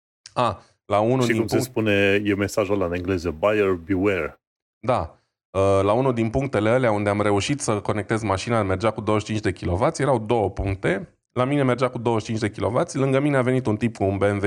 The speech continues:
Speaker 1: i cinci nou-nouț, cred că lucra tot pentru B M W. A încercat să bage cablul celălalt, nu dădea nicio eroare, doar că rămânea veșnic în connecting to vehicle. Deci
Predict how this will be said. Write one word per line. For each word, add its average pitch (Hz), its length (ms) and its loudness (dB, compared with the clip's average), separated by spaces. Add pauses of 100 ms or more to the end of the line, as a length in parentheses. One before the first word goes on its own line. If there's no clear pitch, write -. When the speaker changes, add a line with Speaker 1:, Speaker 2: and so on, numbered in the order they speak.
Speaker 1:
i 95 140 -4
cinci 95 360 -4
nou-nouț, 92 440 0
cred 127 200 -4
că - 60 -2
lucra 98 220 0
tot 95 160 -2
pentru 90 240 -2
B 85 80 -2
M 85 160 2
W. 123 60 2 (600)
A 151 80 0
încercat 156 360 0
să 160 100 -2
bage 139 280 0
cablul 123 260 2
celălalt, 180 320 2
nu 185 120 2
dădea 180 220 2
nicio 180 260 0
eroare, 120 560 2 (140)
doar 175 220 2
că 165 180 2
rămânea 156 380 2
veșnic 143 420 -2
în 127 220 0
connecting 123 500 -2
to 107 100 0
vehicle. 90 640 -2 (320)
Deci 117 220 -2